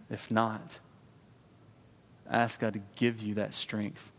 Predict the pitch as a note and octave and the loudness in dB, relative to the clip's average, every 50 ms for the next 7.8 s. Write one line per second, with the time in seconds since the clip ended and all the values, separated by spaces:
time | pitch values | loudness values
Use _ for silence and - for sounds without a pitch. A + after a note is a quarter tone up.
0 | - - - - - - - A2+ A2 B2+ - - B2 B2 A#2 A2+ - - - - | -20 -20 -20 -20 -14 -6 0 0 2 2 4 4 4 4 2 2 0 0 2 4
1 | A#2+ A2 G#2+ G#2 G2+ G2 G2 - - G#2 G2 G#2+ G2+ G#2 G#2 G2+ A2 A2 G#2 G#2 | 4 4 4 2 0 -2 -4 -6 -6 -2 0 2 2 2 0 0 0 -2 -2 -2
2 | G2 G2+ G2 G2 - - E3+ - - - - - - - - - A#2 A2 G#2+ F#2+ | -4 -4 -4 -4 -6 -6 -10 -12 -18 -20 -20 -20 -20 -14 -6 -4 0 0 2 4
3 | - A2 A2+ A2+ - - A#2+ G#2+ G2 - - A#2 G#2 G#2 G2+ G2 G2+ G2+ G2+ G#2+ | 6 6 6 6 2 0 -2 -2 -2 0 0 0 0 0 0 0 0 2 2 0
4 | G#2 - A#2 - - - - - C3+ B2+ A#2+ A2+ A2 G#2+ G2+ - - B2+ B2+ B2+ | 0 -2 -4 -6 -4 -2 0 2 2 4 2 0 0 -4 -6 -6 -4 -4 -4 -2
5 | A#2+ - - - - - - - - - - - - - - - - - - - | -4 -6 -8 -8 -10 -16 -20 -20 -20 -20 -20 -20 -20 -20 -20 -20 -20 -16 -6 0
6 | B2 B2 A#2 A2+ G#2 - - - - - - A#2 A2+ G#2+ - - - - - A2 | 0 2 2 2 0 0 -4 -12 -6 2 4 4 4 4 0 -4 -6 0 2 2
7 | A2+ A2 A#2 A2 G2 A2+ A2 G2+ G#2+ G2+ A2 G#2 - - - - | 4 4 2 0 2 2 0 0 2 0 0 0 0 -2 -6 -16